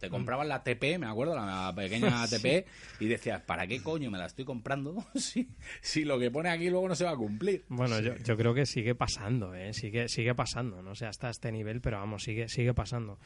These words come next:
Speaker 2: Yo creo que estáis dando un poco con la, con la clave. Eh, si, si os fijáis, estamos hablando de un tema cultural y demás.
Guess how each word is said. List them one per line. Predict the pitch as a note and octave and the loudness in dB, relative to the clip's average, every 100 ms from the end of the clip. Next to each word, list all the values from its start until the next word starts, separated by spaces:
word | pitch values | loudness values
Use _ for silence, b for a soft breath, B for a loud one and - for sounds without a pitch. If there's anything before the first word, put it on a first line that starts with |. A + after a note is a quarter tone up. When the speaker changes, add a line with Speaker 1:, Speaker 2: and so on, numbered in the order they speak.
| B B | B B
Speaker 2:
Yo | C3 | 2
creo | C3 D#3 | 4 4
que | D#3 | 2
estáis | - C3+ | 0 0
dando | C#3+ C#3 | 2 0
un | B2 | -2
poco | C#3 B2+ A#2+ | -2 -2 2
con | B2+ | 2
la, | A#2 A2 G#2+ G#2+ | 2 0 -2 -6
con | - A2+ | -4 -2
la | G2+ | -2
clave. | C#3 C3 A2+ G2+ B B B B B | 2 4 2 0 B B B B B
Eh, | A#2+ A2+ A2+ A2+ A2+ A2 A2 - B B B - | -4 0 0 2 0 -2 -4 -10 B B B -14
si, | - - - B2+ B2+ A#2+ B2 A#2+ | -10 -8 -4 -2 2 2 0 -4
si | - | -4
os | A2+ | -2
fijáis, | A#2+ C#3 C#3 | 0 2 2
estamos | C#3+ C#3+ C3 | 0 -2 -2
hablando | C3+ C3 C3 | -2 -4 -4
de | B2+ | -4
un | B2 | -4
tema | B2 A#2 A2+ | -4 -4 -4
cultural | A#2+ A2+ A2+ A#2+ C3+ C#3 C#3 - | -4 -4 -2 0 2 0 -2 -6
y | A#2+ | -6
demás. | G#2+ A2+ C3 C3 | -4 -4 -4 -6